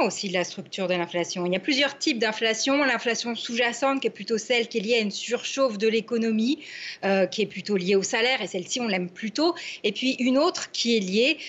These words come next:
euh, au prix de l'énergie, des matières premières, et cetera. On peut l'aimer dans le cas de la transition écologique, mais en tout cas, elle est en train d'évoluer et de se transmettre, hein. C'est-à-dire qu'on avait une augmentation des prix de l'énergie, des matières premières,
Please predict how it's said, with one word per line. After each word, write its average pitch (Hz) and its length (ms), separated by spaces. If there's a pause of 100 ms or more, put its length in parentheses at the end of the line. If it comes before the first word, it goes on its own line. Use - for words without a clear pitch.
(140)
euh, 190 120
au 190 100
prix - 220
de 190 60
l'énergie, 196 480
des 190 80
matières 185 320
premières, 196 260
et 190 60
cetera. 208 340
On 254 60
peut 320 160
l'aimer 294 260
dans 254 80
le 226 60
cas 233 120
de 202 60
la 196 80
transition 190 640
écologique, 208 960
mais 214 80
en 220 60
tout 277 100
cas, 320 140
elle 294 80
est - 20
en 220 80
train 254 220
d'évoluer 226 800
et 233 100
de 214 120
se 269 160
transmettre, 214 720
hein. 185 40
C'est-à-dire 196 400
qu'on 190 160
avait 170 360 (520)
une 190 140
augmentation 190 440
des 185 120
prix 185 240
de 175 80
l'énergie, 175 540
des 208 100
matières 185 320
premières, 208 360